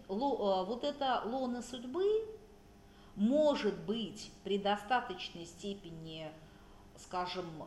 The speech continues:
э, осознанности и владения инструментом изменено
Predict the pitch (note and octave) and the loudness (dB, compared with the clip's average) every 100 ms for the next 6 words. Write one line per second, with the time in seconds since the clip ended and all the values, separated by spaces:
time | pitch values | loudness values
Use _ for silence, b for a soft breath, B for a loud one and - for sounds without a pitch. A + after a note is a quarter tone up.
0 | - D#3 D#3+ D#3 D3+ D3 A2+ - - - | -6 -4 0 0 0 -2 -4 -8 -16 -12
1 | - F3+ - D4+ D4 A3 G#3+ F3 E3 - | -8 -8 -4 0 0 0 -4 -4 -8 -12
2 | - C3+ - D#3+ D#3+ F3+ F#3+ G3 D#3+ D#3+ | -10 -10 -10 -8 0 0 0 -4 -6 -10
3 | - F#3+ A#3+ F4 F#4 - D3 - - F#3 | -8 -4 -2 -2 -4 -6 -8 -10 -10 -6
4 | G3 G3+ A3 C4 F4+ | -2 0 0 0 -2